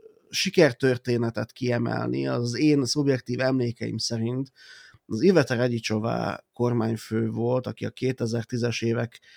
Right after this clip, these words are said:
ö, elején volt két évig kormányfő egy nagyon labilis, nagyon gyorsan összeomló kormányban. De előtte kétezer-kilencben elindult, öm, államfő,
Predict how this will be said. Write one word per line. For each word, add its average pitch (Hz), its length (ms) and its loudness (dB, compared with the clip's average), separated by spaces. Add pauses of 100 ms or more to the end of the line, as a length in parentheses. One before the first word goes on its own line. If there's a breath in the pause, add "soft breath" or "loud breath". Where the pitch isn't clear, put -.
(380 loud breath)
ö, 127 100 0 (480)
elején 120 500 4
volt 113 340 0
két 123 320 -2
évig 117 300 0 (120)
kormányfő 120 680 0
egy 117 140 0
nagyon 120 360 0
labilis, 120 460 0
nagyon 117 260 2
gyorsan 117 380 0
összeomló 117 600 0
kormányban. 123 800 -4 (440 loud breath)
De 123 140 0
előtte 151 300 4
kétezer-kilencben 127 880 0
elindult, 120 720 0 (440 loud breath)
öm, 123 800 2 (380)
államfő, 120 720 4